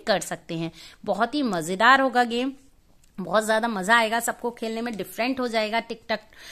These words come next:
वो टिक टैक टो। तो चलिए खिलाइए इस तंबोला गेम को। और इसी अब सेकंड पार्ट में मैं आपके साथ शेयर करने वाली हूँ इसी थीम पर गेम आइडियाज़। तो इस गेम,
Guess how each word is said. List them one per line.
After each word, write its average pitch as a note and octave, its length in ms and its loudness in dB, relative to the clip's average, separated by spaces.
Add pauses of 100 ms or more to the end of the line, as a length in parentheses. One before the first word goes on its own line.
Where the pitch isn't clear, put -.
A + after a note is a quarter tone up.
(220)
वो G#3+ 140 2
टिक A3 300 -6
टैक A3 240 -2
टो। C4+ 180 2 (200)
तो A#3 120 -6
चलिए B3+ 340 0
खिलाइए F#3+ 540 -2
इस C#4+ 360 -6
तंबोला G#3 380 0
गेम G#3 260 -6
को। - 140 -2
और A#3 280 0
इसी B3+ 600 -2 (200)
अब C4 120 0
सेकंड C#4+ 400 0
पार्ट A#3+ 300 2
में B3 60 -6
मैं A#3 120 -2
आपके G#3+ 260 -2
साथ G#3+ 160 -4
शेयर G3+ 240 -4
करने F#3+ 220 -6
वाली F#3 260 -4
हूँ A3+ 220 -8
इसी A#3+ 300 -4
थीम G3+ 260 -8
पर A3+ 160 -4 (160)
गेम D3+ 280 -4
आइडियाज़। C#3 520 -10
तो G#3+ 60 -6
इस A3 340 -6
गेम, A3 220 -4